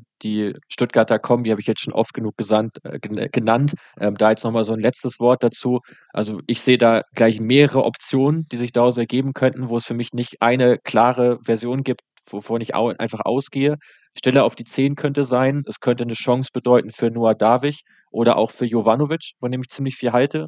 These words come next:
So die beiden, die jetzt kaum zum Zug gekommen sind beim V F B. Oder es ist eben öfters ein vier vier zwei mit Thiago Tomasch dann als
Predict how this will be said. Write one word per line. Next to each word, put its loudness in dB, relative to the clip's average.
So -8
die -10
beiden, 2
die -4
jetzt -10
kaum -2
zum -10
Zug -10
gekommen -4
sind -6
beim -4
V 0
F -2
B. -2
Oder 6
es 2
ist -8
eben 0
öfters 2
ein -4
vier -2
vier -4
zwei 4
mit -6
Thiago 0
Tomasch -6
dann -4
als -6